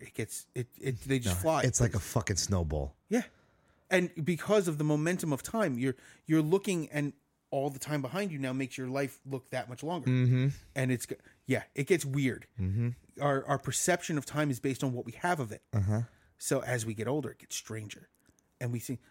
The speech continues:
Speaker 1: like, "Yeah, that was only, like, two years ago." No, that
Speaker 2: No,
Speaker 1: was
Speaker 2: it was
Speaker 1: a decade.
Speaker 2: Yeah.
Speaker 1: Yeah.
Speaker 2: Yeah.
Speaker 1: "Oh, that was nineteen, that was
Speaker 2: Yeah.
Speaker 1: nineteen ninety-nine. Oh, there's, there's six?" No.
Speaker 2: I, I, yeah, I, I look at, but my ten-year-old, I look at, I look at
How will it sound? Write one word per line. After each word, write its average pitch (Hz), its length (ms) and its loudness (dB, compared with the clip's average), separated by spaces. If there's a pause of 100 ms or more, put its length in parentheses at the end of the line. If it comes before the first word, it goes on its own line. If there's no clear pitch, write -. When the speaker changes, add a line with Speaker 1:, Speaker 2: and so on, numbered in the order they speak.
(120)
Speaker 1:
like, 269 160 0
"Yeah, 320 160 6
that 311 140 4
was 247 100 2
only, 277 380 2
like, 240 160 -2
two 277 120 0
years 262 140 4
ago." 135 140 2
No, 202 160 2
that - 100 8
Speaker 2:
No, 123 60 4
Speaker 1:
was 123 80 4
Speaker 2:
it - 40 4
was 139 180 -2
Speaker 1:
a 190 60 6
decade. 151 460 0
Speaker 2:
Yeah. 127 180 6 (220)
Speaker 1:
Yeah. 185 140 2 (160)
Speaker 2:
Yeah. 110 160 0
Speaker 1:
"Oh, 262 120 6
that 240 100 4
was 233 120 4
nineteen, 240 400 2
that 233 120 4
was 220 100 4
Speaker 2:
Yeah. 240 60 6
Speaker 1:
nineteen 240 240 4
ninety-nine. 226 460 2
Oh, 240 200 2 (280)
there's, - 400 2
there's 156 220 2
six?" - 400 -2 (300)
No. 202 340 4
Speaker 2:
I, 127 40 4 (160)
I, 127 40 4
yeah, 120 320 4
I, 120 240 4
I - 20 6
look 139 220 6
at, 131 100 4 (140)
but 113 160 2
my 113 140 4
ten-year-old, 104 520 4
I 98 60 4
look 107 220 4
at, 98 100 2
I 104 40 4
look 107 180 4
at 98 100 2